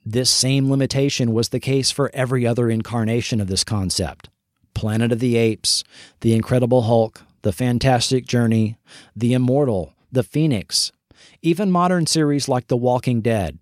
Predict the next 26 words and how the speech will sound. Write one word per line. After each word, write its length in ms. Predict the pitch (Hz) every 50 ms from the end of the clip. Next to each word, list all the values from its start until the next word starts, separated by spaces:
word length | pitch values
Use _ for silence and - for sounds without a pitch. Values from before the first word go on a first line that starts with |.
| _ _ _ _ -
all 240 | 131 131 139 143
suffer 400 | - - - 147 131 - - 127
from 220 | 117 - 135 120 117
this 200 | 117 113 - -
issue 480 | 127 117 - - 107 95 90 85 92 - -
in 240 | 123 113 110 107
one 240 | 101 107 110 107 104
way 220 | 101 98 95 95 95
or 100 | 95 95
another. 480 | 92 101 101 90 78 71 69 78 - _ _ _ _ _ _ _ _ _ _ _ _ _ _ _ _ -
Like 300 | 135 135 143 165 165 -
every 300 | 170 165 165 175 165 151
other 180 | 135 123 127 120
show 280 | - - 143 135 135
from 220 | - - 123 107 104
this 180 | 101 - -
era, 420 | 127 123 117 101 87 80 85 101 - _ -
with 180 | 113 107 -
this 200 | - 127 - -
type 320 | - 135 123 120 120 - 123
of 240 | 107 101 - -
characters 540 | - - 135 123 123 120 - 135 120 107 -
on 100 | 123 110
the 120 | 110 110 104
run 260 | 104 110 104 101 101
format, 560 | - - 127 123 113 107 98 87 82 87